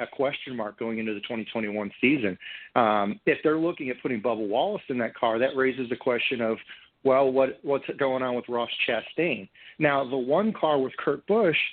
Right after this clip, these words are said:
Kurt hasn't said anything about moving on, or at least not anything recent. But in, in, in the past, Kurt has talked about wanting to maybe get into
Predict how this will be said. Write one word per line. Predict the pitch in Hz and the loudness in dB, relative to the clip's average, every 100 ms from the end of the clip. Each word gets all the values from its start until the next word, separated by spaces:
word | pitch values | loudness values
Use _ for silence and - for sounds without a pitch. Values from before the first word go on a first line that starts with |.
| - _ - | -10 _ 2
Kurt | 240 254 | 2 2
hasn't | 269 202 160 | 0 -2 -2
said | 196 170 | 0 0
anything | 180 180 165 | -2 -2 -2
about | 151 139 | 0 0
moving | 147 156 139 135 | 0 0 0 -2
on, | 165 160 | -2 -2
or | 127 | -2
at | 143 | 0
least | 156 | -2
not | 156 143 | -2 -2
anything | 135 127 123 117 | -2 -2 -6 -2
recent. | 156 233 - 117 - - - _ | -2 0 -2 -2 -4 -14 -20 _
But | 226 240 175 - | 2 4 2 2
in, | 170 156 151 | 0 0 -2
in, | 151 147 131 - | 0 0 -2 -2
in | 151 | 0
the | 139 - | 0 2
past, | 208 214 151 - | 2 4 2 -2
Kurt | - 196 | -2 -2
has | 147 165 190 - | 0 0 2 2
talked | 127 127 | 2 2
about | 127 127 | 0 0
wanting | 131 131 139 | 0 0 0
to | 127 | 0
maybe | 127 127 | 0 0
get | 120 127 | 0 0
into | 117 | 0